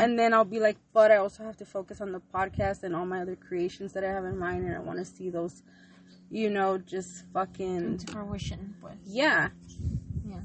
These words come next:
Speaker 1: And so I'm in between that. But it's like,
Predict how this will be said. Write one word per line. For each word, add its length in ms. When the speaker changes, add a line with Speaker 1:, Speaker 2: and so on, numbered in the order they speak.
Speaker 1:
And 120
so 160
I'm 160
in 180
between 680
that. 320
But 160
it's 240
like, 300